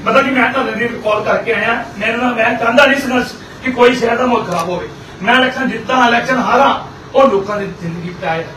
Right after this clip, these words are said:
ਪਰ ਇਹ ਨਾ ਕਰੋ ਸੰਘਰਸ਼। ਅੱਜ ਤੁਹਾਡੇ ਲੋਕ ਉਦਘਾਟਨ ਹੋ ਰਹੇ ਆ, ਏਦਾਂ ਹੋਊਗਾ ਉਦਘਾਟਨ?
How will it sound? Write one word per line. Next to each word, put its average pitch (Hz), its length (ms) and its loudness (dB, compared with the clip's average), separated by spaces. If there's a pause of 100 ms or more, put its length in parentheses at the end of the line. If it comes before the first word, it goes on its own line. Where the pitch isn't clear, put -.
(440)
ਪਰ 262 80 6
ਇਹ 262 200 8
ਨਾ 233 80 0
ਕਰੋ 185 240 -4
ਸੰਘਰਸ਼। 170 220 -10 (680)
ਅੱਜ 254 60 4
ਤੁਹਾਡੇ 262 260 4
ਲੋਕ 254 100 4
ਉਦਘਾਟਨ 262 400 0
ਹੋ 254 160 2
ਰਹੇ 202 180 -2
ਆ, 202 100 -4 (400)
ਏਦਾਂ 226 200 6
ਹੋਊਗਾ 302 180 4
ਉਦਘਾਟਨ? 240 380 -4